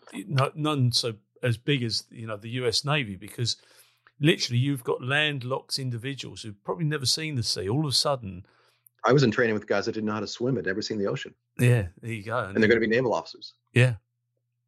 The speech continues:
Speaker 2: It, it was an incredible experience. Uh, I mean, I had traveled. I mean, my first trip, I was two and a half, I went back to Ireland.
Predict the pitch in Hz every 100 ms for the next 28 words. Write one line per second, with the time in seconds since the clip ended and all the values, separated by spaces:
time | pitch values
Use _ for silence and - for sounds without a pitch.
0 | _ _ 113 117 120 117 107 127 110 98
1 | 90 - 110 113 82 - 92 87 175 160
2 | 208 135 98 147 87 76 98 98 117 127
3 | 98 - 92 95 95 - 95 101 123 87
4 | 80 82 82 95 107 110